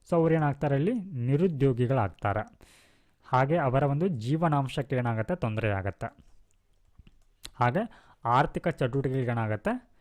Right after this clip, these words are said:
ಅದು ಹೊಡೆತ ಬೀಳುತ್ತೆ. ಈ ಕಾರಣಗಳಿಗಾಗಿ ಸುಪ್ರೀಂ ಕೋರ್ಟ್ ಈ ನಿರ್ದೇಶನವನ್ನ ನೀಡಿದ.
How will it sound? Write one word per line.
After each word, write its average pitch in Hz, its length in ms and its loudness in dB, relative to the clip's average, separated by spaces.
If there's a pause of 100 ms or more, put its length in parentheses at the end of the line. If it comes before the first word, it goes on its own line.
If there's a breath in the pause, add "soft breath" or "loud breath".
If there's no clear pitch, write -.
(300)
ಅದು 135 140 -2
ಹೊಡೆತ 123 320 -2
ಬೀಳುತ್ತೆ. 104 580 -6
ಈ 139 100 -2
ಕಾರಣಗಳಿಗಾಗಿ 107 840 -2
ಸುಪ್ರೀಂ 101 400 -6
ಕೋರ್ಟ್ 139 260 -8
ಈ 120 120 0
ನಿರ್ದೇಶನವನ್ನ 107 640 0
ನೀಡಿದ. 104 260 -2